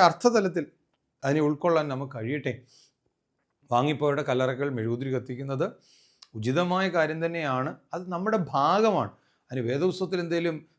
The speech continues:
തെളിവുണ്ടോ? വേദപുസ്തകത്തിൽ, ഏഹ്, നി-, വിളക്കാണ്, വിളക്ക്, നിലവിളക്ക്, വിളക്കൊക്കെയാണ്. അപ്പോൾ അതിന് മെഴുകുതിരി ആ കാലത്ത് കണ്ടുപിടിച്ചിട്ടില്ല. ഇത്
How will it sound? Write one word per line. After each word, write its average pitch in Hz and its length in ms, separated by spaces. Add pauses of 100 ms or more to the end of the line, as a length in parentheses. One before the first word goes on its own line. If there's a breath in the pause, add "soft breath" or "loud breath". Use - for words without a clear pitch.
(160)
തെളിവുണ്ടോ? 147 400
വേദപുസ്തകത്തിൽ, 139 500 (440)
ഏഹ്, - 180 (840)
നി-, 135 120 (120)
വിളക്കാണ്, 165 480 (100)
വിളക്ക്, 147 400
നിലവിളക്ക്, 143 580
വിളക്കൊക്കെയാണ്. 131 640 (560 soft breath)
അപ്പോൾ 175 160
അതിന് 214 200
മെഴുകുതിരി 220 440
ആ 185 40 (100)
കാലത്ത് 196 340
കണ്ടുപിടിച്ചിട്ടില്ല. 175 540 (380)
ഇത് 226 100